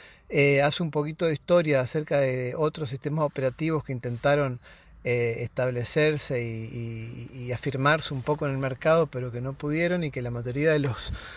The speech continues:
otros sistemas operativos fueron justamente un fracaso porque la industria le dio la espalda o porque la gente le dio la espalda o porque no pudieron establecerse como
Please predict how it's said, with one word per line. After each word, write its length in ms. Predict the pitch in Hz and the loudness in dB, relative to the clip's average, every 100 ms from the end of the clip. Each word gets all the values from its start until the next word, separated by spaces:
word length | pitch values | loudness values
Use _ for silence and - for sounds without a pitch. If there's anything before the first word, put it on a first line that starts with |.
| - - | -10 -2
otros 260 | 147 156 | 0 2
sistemas 220 | 139 160 | 2 0
operativos 560 | 151 165 151 175 180 180 | 4 4 4 2 2 0
fueron 400 | - 151 165 175 - - - | 0 0 0 -2 -10 -20 -10
justamente 460 | - 156 156 151 | -4 0 0 2
un 80 | 165 | 2
fracaso 540 | - 160 - 170 - 185 | 4 4 6 6 6 6
porque 560 | 156 147 - 185 185 | 4 2 4 4 2
la 160 | 151 131 | 0 0
industria 500 | 127 139 147 180 165 | 0 2 0 4 4
le 140 | 143 | 4
dio 100 | 131 | 4
la 120 | 147 156 | 2 2
espalda 420 | - 180 185 185 | 6 6 8 6
o 60 | |
porque 280 | 160 135 120 | 6 0 0
la 120 | 120 | 0
gente 360 | - 160 160 156 | 2 2 4 4
le 100 | 143 | 6
dio 80 | 147 | 6
la 60 | 160 | 4
espalda 440 | - 175 185 190 | 6 6 8 8
o 60 | 170 | 8
porque 300 | 139 127 127 | 4 0 2
no 160 | 147 147 | 2 4
pudieron 420 | 147 139 151 151 | 4 6 4 2
establecerse 640 | 131 131 123 120 143 147 156 | 2 2 2 0 2 2 2
como 380 | 143 139 160 | 0 4 2